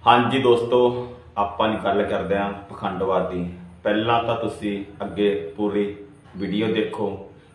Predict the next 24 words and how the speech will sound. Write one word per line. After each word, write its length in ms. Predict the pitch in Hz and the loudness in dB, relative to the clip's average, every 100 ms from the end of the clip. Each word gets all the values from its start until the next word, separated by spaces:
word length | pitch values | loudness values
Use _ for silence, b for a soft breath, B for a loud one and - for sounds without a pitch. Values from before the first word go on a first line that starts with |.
| - | -4
ਤੇ 60 | 110 | -2
ਨਾਲ 420 | 113 110 110 110 | 4 6 6 4
ਹੀ 60 | |
ਆਪਾਂ 440 | 107 - 104 98 98 | 2 0 -2 -4 -4
ਗੱਲ 260 | 98 101 | -2 -2
ਕਰਦੇ 420 | 101 98 95 101 98 | 0 -2 0 -2 -2
ਹਾਂ 160 | 95 95 - - _ b b b b b b _ | -4 -8 -16 -20 _ b b b b b b _
ਕਿ 120 | 117 | -4
ਇੱਕ 340 | 113 123 135 - | -2 0 -2 -2
ਪਰਿਵਾਰ 760 | - 107 104 101 104 104 - - - | -2 2 6 6 6 2 -6 -14 -6
ਪਾਸਟਰ 500 | 101 101 101 107 104 | 0 0 0 -2 -2
ਦੇ 360 | 98 101 98 - | 0 -2 -4 -6
ਟੱਕੇ 320 | 98 90 101 | -8 -6 -4
ਚੜਿਆ 600 | 92 104 101 101 98 - - - - _ - 104 | -4 -2 2 2 0 -4 -12 -20 -20 _ -12 0
ਤੇ 480 | 101 98 98 98 - - b b b b b b b _ _ | 2 2 -2 -8 -14 -20 b b b b b b b _ _
ਪਰਿਵਾਰ 720 | 120 117 117 113 113 113 113 | 0 6 8 10 8 6 2
ਦੇ 220 | 104 110 110 | -2 -2 0
ਘਰ 200 | 104 95 | 0 2
ਵਿੱਚ 500 | 101 - 104 101 101 - - _ _ _ _ _ | -2 -2 -2 -2 -4 -14 -20 _ _ _ _ _
ਕੁਝ 360 | 127 107 87 110 | -4 -4 -4 -8
ਕਾਰਨਾਂ 520 | - - 101 101 101 | -8 -2 -2 0 -2
ਕਰਕੇ 460 | 101 95 - 95 | -4 -6 -8 -6
ਲੜਾਈ 460 | 92 90 92 92 95 - - | -4 -4 -4 -6 -8 -14 -14
ਝਗੜਾ, 500 | - 90 90 95 92 | -8 -4 -2 -2 -4